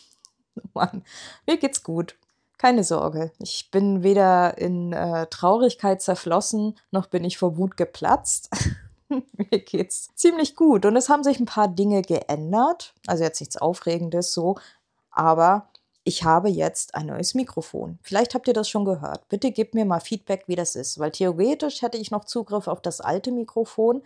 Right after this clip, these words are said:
aber ist es echt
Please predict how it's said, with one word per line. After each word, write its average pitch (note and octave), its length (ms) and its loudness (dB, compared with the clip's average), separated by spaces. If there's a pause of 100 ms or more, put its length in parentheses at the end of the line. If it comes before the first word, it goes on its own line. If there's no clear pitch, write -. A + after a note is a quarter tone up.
(800)
aber E3+ 800 2 (1200)
ist A3 200 6
es - 380 2 (140)
echt - 500 2